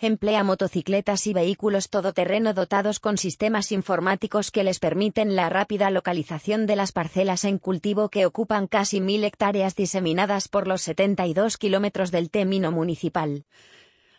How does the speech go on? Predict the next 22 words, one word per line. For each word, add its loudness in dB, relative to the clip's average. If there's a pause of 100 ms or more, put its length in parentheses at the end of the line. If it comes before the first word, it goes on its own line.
así -2
como 0
también 0
acceder 0
de -2
forma 0
inmediata 0
a 0
la 0
geolocalización 0
de 2
las -2
más 0
de 2
dos 2
mil 0
viviendas 0
residenciales 0
censadas 0
en 2
el 2
extrarradio. -2